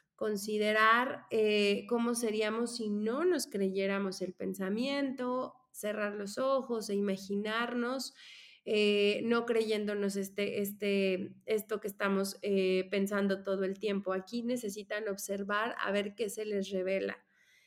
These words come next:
qué ven ahora nuevo y cómo observan la diferencia. Aquí se abren posibilidades. Y al final, después del cuarto paso,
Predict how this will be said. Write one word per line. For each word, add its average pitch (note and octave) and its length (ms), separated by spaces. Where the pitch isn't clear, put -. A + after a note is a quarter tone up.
qué A#3+ 160
ven A#3 240
ahora A3 460
nuevo G#3 540
y B3 160
cómo G#3 280
observan G3+ 460
la G3 100
diferencia. G3 720
Aquí G3+ 260
se G#3 140
abren G3 400
posibilidades. F#3+ 960
Y A3 140
al G#3 120
final, A3 360
después A3+ 340
del G#3+ 160
cuarto G3+ 380
paso, A#3 440